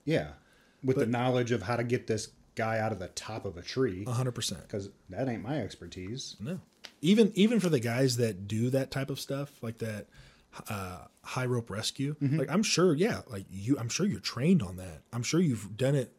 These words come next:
Speaker 2: with some repetition, but is it second nature to you? Like, that guy's first nature career is climbing trees and cutting trees down and knowing how it works. And, like, hey,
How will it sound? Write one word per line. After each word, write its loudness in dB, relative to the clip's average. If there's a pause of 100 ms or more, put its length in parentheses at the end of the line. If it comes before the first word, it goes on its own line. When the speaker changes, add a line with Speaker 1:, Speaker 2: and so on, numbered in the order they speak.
Speaker 2:
with -4
some 0
repetition, -2 (680)
but 2
is 2
it 0
second 0
nature 0
to -6
you? -4
Like, -10
that -4
guy's -6 (460)
first 2
nature -2
career 0
is 2
climbing -4
trees -2
and -6
cutting -6
trees -4
down -8
and -8
knowing -4
how -4
it -10
works. 0
And, -4
like, -10
hey, 2